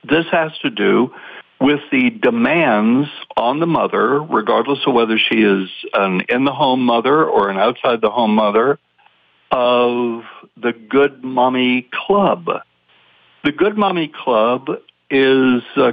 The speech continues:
constituted by a set of "you will do this"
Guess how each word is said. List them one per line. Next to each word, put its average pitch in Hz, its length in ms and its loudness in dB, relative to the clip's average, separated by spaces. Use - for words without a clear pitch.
constituted 127 960 -2
by 127 200 2
a 127 100 0
set 143 220 0
of 131 380 4
"you 170 420 0
will 151 520 2
do 151 460 2
this" 175 320 2